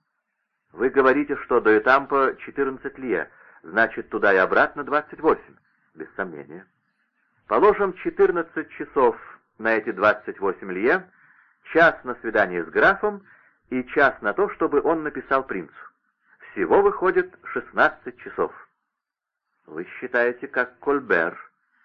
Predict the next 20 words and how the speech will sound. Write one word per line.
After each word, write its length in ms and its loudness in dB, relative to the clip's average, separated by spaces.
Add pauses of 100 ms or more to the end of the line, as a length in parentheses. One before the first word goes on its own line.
(460)
Сейчас 320 -2 (100)
полдень, 500 0 (500)
половина 340 -4
первого. 460 -4 (340)
"О, 480 2
у 40 2
вас 240 4
отличные 640 -6
часы!" 500 -2 (520)
"Так 160 -8
что 240 -2
вы 100 0
хотели 460 -4
сказать?" — 500 -4
спросил 400 -6
Маликорн, 480 0
кладя 360 -4
часы 320 -12
в 60 -16
карман. 440 2